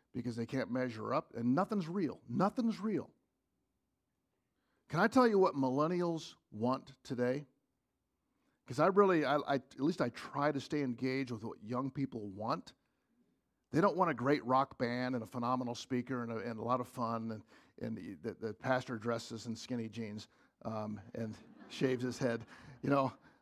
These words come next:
I, I w-, I wouldn't do that to you even if I thought it worked. Um, I, I, t-, I tell you what they, what they want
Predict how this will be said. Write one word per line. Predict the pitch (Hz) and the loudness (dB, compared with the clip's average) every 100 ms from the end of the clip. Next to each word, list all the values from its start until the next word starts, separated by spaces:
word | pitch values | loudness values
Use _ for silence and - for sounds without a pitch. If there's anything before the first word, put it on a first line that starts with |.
| _ _ _ _ - | _ _ _ _ -6
I, | 147 | -2
I | - | 2
w-, | 151 151 135 | 4 4 4
I | 156 | 4
wouldn't | 175 156 139 | 6 4 6
do | 143 | 6
that | 139 127 | 6 2
to | 135 | 2
you | 131 127 | 2 2
even | 139 131 | 2 2
if | 123 | 0
I | 127 | -4
thought | 123 127 | -4 -2
it | 123 | 0
worked. | 113 113 113 - - - - - | -2 -4 -6 -12 -20 -20 -20 -2
Um, | 135 135 123 110 - - - - | 2 4 4 -2 -6 -20 -20 -2
I, | - 127 156 | 0 2 0
I, | |
t-, | - - | 0 0
I | 151 | 0
tell | - 165 | 4 4
you | 175 | 4
what | 165 170 160 | 6 4 4
they, | 151 147 | 2 2
what | 127 139 143 | 2 0 0
they | 147 | 0
want | 131 123 139 170 147 123 - - | 2 2 4 4 4 0 -10 -20